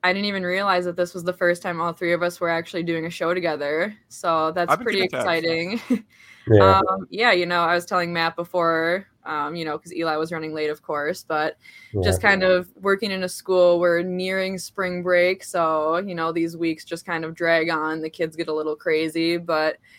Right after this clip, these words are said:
Speaker 1: I am always thankful to, at the end of the week now, be able to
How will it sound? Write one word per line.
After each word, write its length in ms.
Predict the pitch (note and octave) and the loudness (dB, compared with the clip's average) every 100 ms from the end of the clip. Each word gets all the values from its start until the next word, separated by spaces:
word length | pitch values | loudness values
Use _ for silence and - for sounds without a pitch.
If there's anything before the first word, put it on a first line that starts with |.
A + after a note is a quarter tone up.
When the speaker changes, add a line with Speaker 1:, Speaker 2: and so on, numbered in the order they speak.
| _ _ - | _ _ -4
Speaker 1:
I 100 | G3 | -2
am 140 | F#3 | 0
always 340 | F#3 F#3+ G3 - | 0 0 -2 -4
thankful 460 | F#3 F3+ F#3 F3+ | -8 -6 -2 -2
to, 580 | - F#3 F3 F3 F3 E3+ | -2 -2 0 2 2 2
at 180 | E3+ F3 | -2 -4
the 60 | F3 | -4
end 120 | E3+ | -4
of 80 | E3 | -4
the 80 | |
week 260 | E3 F3+ - | -2 -4 -6
now, 260 | F3 D#3+ D#3+ | -4 -2 -2
be 120 | D#3+ | -4
able 160 | E3 | -4
to 520 | - F3 D#3 D#3+ D#3+ | -6 -4 0 2 0